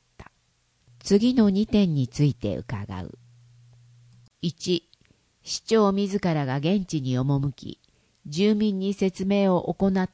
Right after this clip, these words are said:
た上で対話を進め、バス路線の確保に努める考えはあるか。答え。情報が確定する前の段階で、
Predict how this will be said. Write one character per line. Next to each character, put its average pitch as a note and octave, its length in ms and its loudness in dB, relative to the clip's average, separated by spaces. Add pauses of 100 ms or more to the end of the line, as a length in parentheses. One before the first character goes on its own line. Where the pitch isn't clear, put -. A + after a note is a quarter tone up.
た E3+ 180 -2
上 D#3+ 200 -2
で - 160 -8
対 D3+ 320 -2
話 C3+ 200 -2
を C#3 80 -4
進 - 340 -12
め、 A2+ 220 -8 (520)
バ E3 140 0
ス G#3+ 140 0
路 A#3 160 4
線 E3+ 260 -2
の G#2 140 -6
確 F#3 340 -4
保 D#3+ 120 2
に A#2+ 160 -8 (160)
努 F3 100 2
め F3 160 -2
る C#3 120 -4
考 C#3+ 360 -6
え B2+ 180 -6
は - 240 -10
あ C#3+ 100 -6
る B2+ 180 -6
か。 - 140 -16 (1400)
答 D#3+ 320 -2
え。 - 180 -8 (960)
情 F#3+ 280 4
報 G3 220 4
が F3+ 140 0
確 - 320 -8
定 G3 200 0
す F#3 160 -4
る F3+ 120 4
前 F3+ 220 2
の A#2+ 160 -2
段 A#2+ 220 -6
階 A#2+ 220 -8
で、 A2+ 220 -8